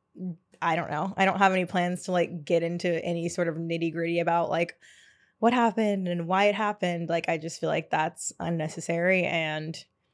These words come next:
out of respect to me and Austin and our relationship, like, I'm not gonna do that. Um, but it, I, it was amicable, as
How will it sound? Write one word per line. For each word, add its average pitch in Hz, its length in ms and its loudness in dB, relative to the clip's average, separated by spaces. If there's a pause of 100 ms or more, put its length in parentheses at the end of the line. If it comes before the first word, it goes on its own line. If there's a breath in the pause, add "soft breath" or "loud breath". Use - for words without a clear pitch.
(340)
out 160 140 0
of 165 100 -2
respect - 540 -2
to 160 280 -4 (220)
me 170 320 -4
and 165 80 -2
Austin 175 460 -2
and 165 200 -6
our 165 180 -4
relationship, 170 580 -2
like, 175 120 0
I'm 170 160 -6
not 160 200 -6
gonna 170 160 -6
do 170 160 -6
that. 240 280 2 (500 soft breath)
Um, 180 680 4 (800)
but 196 560 6 (640)
it, - 640 0 (2000)
I, 147 120 2 (280)
it 202 140 0
was 196 260 -2
amicable, 196 760 4
as 185 500 0